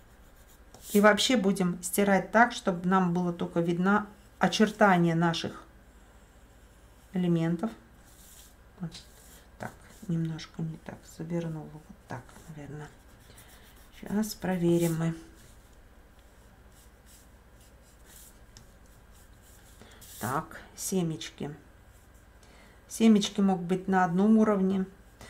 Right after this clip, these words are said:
Можно их почаще нарисовать, можно поменьше нарисовать. Тут вы уже сами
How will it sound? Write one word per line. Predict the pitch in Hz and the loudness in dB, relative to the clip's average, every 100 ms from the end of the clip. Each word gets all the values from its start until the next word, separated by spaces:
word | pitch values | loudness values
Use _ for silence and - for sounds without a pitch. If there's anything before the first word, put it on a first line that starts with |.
| - | 0
Можно | 214 262 262 233 | 6 8 8 6
их | 202 - | 4 4
почаще | 202 - 214 202 - 190 | 2 6 6 6 2 0
нарисовать, | 180 175 - 180 175 - - | 0 -2 -2 -2 -2 -4 -2
можно | 196 214 254 233 233 | 6 8 8 6 6
поменьше | 220 208 208 196 - | 8 8 8 4 2
нарисовать. | 185 175 170 - 180 175 170 - - - | 0 0 0 -2 -2 -2 -2 -8 -20 -6
Тут | - 240 | 2 2
вы | 202 202 | 4 4
уже | 202 202 | 4 2
сами | 196 202 185 170 170 | 2 4 4 4 0